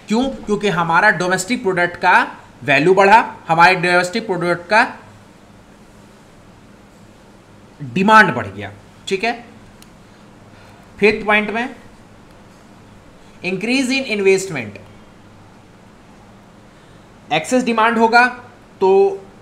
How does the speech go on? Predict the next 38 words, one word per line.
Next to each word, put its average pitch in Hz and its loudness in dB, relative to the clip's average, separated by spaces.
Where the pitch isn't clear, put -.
investment 185 -2
बढ़ेगा, 220 2
तो 226 -6
आपका 170 0
सीधा 156 -2
सा 160 -6
बात 135 -2
है 160 -4
कि 160 -10
डिमांड 123 -6
भी 123 -4
बढ़ेगा। 107 -8
कैसे 180 0
increase 196 -2
in 196 -6
investment? 190 -6
इन्वेस्टमेंट 240 0
करोगे 277 2
तो - -2
क्या 285 6
आएगा 254 6
भैया? 240 2
इन्वेस्टमेंट 214 -2
को 254 -2
बढ़ाओगे 226 4
तो 220 -6
क्या 247 0
आएगा? 247 2
रिटर्न। 196 0
इन्वेस्टमेंट 190 -2
को 240 -2
बढ़ाओगे 240 4
तो 247 -6
क्या 240 4
आएगा 262 4
मेरे 262 0
बालक? 240 4
रिटर्न। 185 2